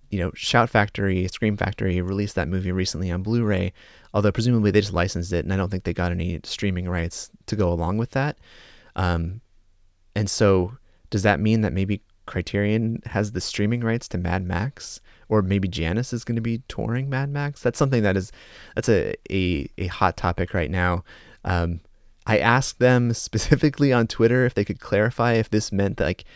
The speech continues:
is Mad Max part of the Criterion Channel, or is this a part of, like, just the overall library of titles coming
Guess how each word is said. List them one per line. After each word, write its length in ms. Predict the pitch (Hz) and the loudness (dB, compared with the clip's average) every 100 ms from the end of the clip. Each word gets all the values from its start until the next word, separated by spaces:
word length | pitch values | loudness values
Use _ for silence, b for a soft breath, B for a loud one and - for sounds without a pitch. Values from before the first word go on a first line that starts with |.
| b b - | b b -4
is 160 | 95 | 0
Mad 220 | 98 95 | 2 4
Max 260 | 98 95 - | 4 0 -2
part 200 | - 92 | 0 0
of 80 | 87 | 0
the 60 | |
Criterion 580 | 87 - - - 120 127 | -4 -6 -6 -2 0 0
Channel, 380 | - 131 120 120 | 0 0 2 2
or 140 | 82 | 2
is 100 | 95 | 0
this 180 | 98 95 | 0 -4
a 40 | 95 | -6
part 300 | - 98 90 | 2 2 4
of, 200 | 95 85 | 0 0
like, 300 | 87 - - | -2 -4 -6
just 220 | 101 - | -4 -4
the 80 | - | -6
overall 480 | 101 98 98 92 90 | -4 -2 0 0 0
library 520 | 82 82 90 92 90 87 | 0 -2 0 0 0 -2
of 60 | |
titles 380 | - 82 87 101 | -2 -2 -2 -2
coming 380 | - 85 87 | -4 -4 -4